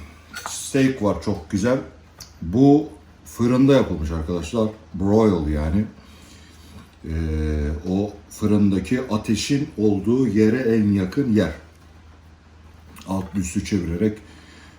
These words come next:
e, fırında yaptığım çok leziz bir steak bu. Şöyle göstereyim. Aa, kokusundan belli zaten. Onun yanında,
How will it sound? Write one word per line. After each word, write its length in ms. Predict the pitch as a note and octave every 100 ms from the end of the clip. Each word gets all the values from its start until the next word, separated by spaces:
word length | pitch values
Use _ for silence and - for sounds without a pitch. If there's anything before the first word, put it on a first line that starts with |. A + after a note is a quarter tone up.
| -
e, 180 | D#2+ D2+
fırında 440 | D2 F#2+ F#2+ G2
yaptığım 600 | G2+ F2 - G#2 A2+ A2
çok 280 | - A2 G#2+ - - E2+ F2
leziz 460 | G#2 F#2 F2+ D#2
bir 100 | G#2
steak 440 | G#2+ - G2+ D#2 -
bu. 40 | C#2+ - - - - - - - - - - - - -
Şöyle 220 | D2 D#2
göstereyim. 400 | D2+ - E2 - - - - - - - - - - -
Aa, 520 | D2+ C#2 B1+ C2 - D#2+
kokusundan 540 | D2+ - D2 D#2+ D#2+
belli 220 | D#2 D2+
zaten. 320 | D2+ C#2+ C#2+ C2+ - - - - - - -
Onun 260 | A2+ D#3 D#3
yanında, 600 | D3+ C#3+ C#3 D3 E3+